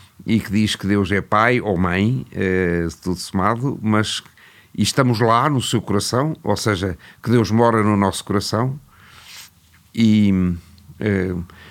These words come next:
mas sinto-me particularmente, eh, próximo daqueles que, eh,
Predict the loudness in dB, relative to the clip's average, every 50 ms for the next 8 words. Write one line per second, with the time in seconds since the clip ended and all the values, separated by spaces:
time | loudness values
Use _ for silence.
0 | -20 _ 0 2 2 2 2 0 -4 -4 -4 -2 0 2 2 2 2 4 4 4
1 | 4 4 2 0 0 -2 -2 -2 -2 0 2 2 2 2 2 2 0 0 0 0
2 | 0 2 2 2 2 2 0 -2 -4 -8 -6 -4 -2 0 0 0 -2 -2 0 0
3 | 0 0 0 -2 0 0 0 0 0 0 0 0 0 0 0 0 -2 -4 0 2
4 | 2 4 4 2 0 -2 -6 -12 -20 -20 _ _ -20 _ -20 -8 -2 0 2 4
5 | 4 4 4 4 4 4 4 2 2 2